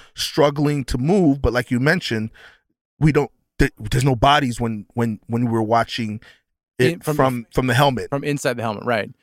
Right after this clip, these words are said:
Speaker 1: So it, it really brings up now, which is which? Is it, at this point, is it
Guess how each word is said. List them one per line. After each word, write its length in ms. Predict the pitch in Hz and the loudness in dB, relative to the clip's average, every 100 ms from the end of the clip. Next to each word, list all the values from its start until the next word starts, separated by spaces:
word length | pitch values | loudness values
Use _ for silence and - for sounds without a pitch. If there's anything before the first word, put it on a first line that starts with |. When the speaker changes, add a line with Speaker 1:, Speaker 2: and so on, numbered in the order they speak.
| _ | _
Speaker 1:
So 200 | 180 165 180 | 2 2 2
it, 240 | 165 147 | 0 2
it 100 | 170 | 2
really 240 | 185 214 | 2 0
brings 320 | 170 170 170 160 | 2 2 2 0
up 160 | - | 0
now, 440 | 156 143 143 131 123 - _ | 2 4 4 2 -2 -10 _
which 280 | 110 175 - | 0 0 0
is 160 | - 107 | -4 2
which? 380 | 180 - - - | 2 2 -6 -2
Is 300 | 165 170 156 | 2 2 2
it, 180 | 262 277 _ _ _ - | 2 0 _ _ _ -2
at 160 | 151 - | 0 0
this 160 | 220 | -2
point, 380 | - 170 123 113 - - - | 0 2 0 -2 -12 -20 -6
is 300 | - 147 143 | 0 0 2
it 200 | 143 131 | 0 -2